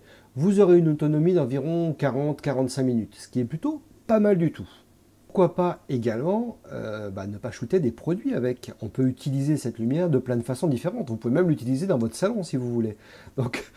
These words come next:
<laughs> après, cette ring light peut être utilisée de, d'une multitude de façons,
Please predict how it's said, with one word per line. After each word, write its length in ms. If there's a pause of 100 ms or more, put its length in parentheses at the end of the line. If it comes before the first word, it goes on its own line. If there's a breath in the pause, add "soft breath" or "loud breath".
<laughs> 140
après, 300
cette 200
ring 200
light 280
peut 180
être 200
utilisée 440
de, 320
d'une 220
multitude 800
de 120
façons, 480